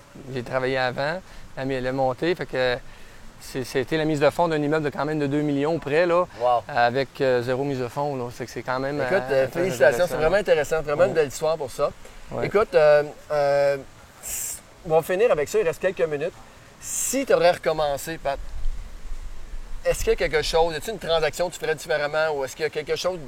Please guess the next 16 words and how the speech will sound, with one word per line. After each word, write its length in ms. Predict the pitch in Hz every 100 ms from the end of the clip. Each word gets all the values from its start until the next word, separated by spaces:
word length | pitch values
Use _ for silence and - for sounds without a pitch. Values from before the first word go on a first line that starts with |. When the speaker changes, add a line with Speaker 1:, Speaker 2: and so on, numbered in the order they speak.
| 98 -
Speaker 2:
dans, 180 | 120 135
dans, 160 | 127 131
dans 160 | 127 123
ta 140 | 139 131
carrière 280 | 127 139 147
au 20 |
niveau 180 | 123 143
d'investissement 540 | 139 131 - 143 147
que 80 | 143
t'aurais, 260 | 127 123 -
tu 100 | -
ferais 180 | - 151
différemment 500 | 127 - 156 139 131 143
aujourd'hui 460 | 127 127 110 139 151 - - - -
avec 260 | 131 135 -
tout, 140 | 196